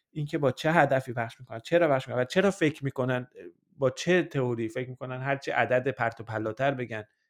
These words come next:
ادعای عجیب غریبتر بکنن، ممکنه تأثیر بذارن و اینها روی جامعه. نمی‌دونم، واقعاً من درک نمی‌کنم چرا باید به این شکل بیان اطلاعات غلط رو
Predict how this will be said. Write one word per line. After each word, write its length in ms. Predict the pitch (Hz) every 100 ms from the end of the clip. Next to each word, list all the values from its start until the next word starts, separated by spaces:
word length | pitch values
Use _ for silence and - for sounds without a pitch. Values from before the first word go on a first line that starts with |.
| _
ادعای 320 | 123 113 113 131
عجیب 280 | 123 107
غریبتر 460 | 107 107 110 - 139
بکنن، 400 | 123 113 113 107
ممکنه 520 | 113 113 101 135 135
تأثیر 540 | 117 110 104 - 151 123
بذارن 480 | 113 117 110 107
و 40 | 107
اینها 420 | 107 104 117 117 _ _ _ _ -
روی 240 | 127 117
جامعه. 560 | 107 113 110 113 127 120
نمی‌دونم، 680 | 131 170 175 151 123 117 -
واقعاً 320 | 117 117 131
من 200 | 135 131
درک 240 | 127 131 -
نمی‌کنم 460 | 147 139 120 113 104
چرا 300 | - 120 110
باید 300 | 104 107 -
به 140 | 113 -
این 180 | 135
شکل 460 | 135 - 110 - 98
بیان 180 | 104 104
اطلاعات 420 | - - 101 -
غلط 420 | 98 98 101 104 -
رو 180 | 101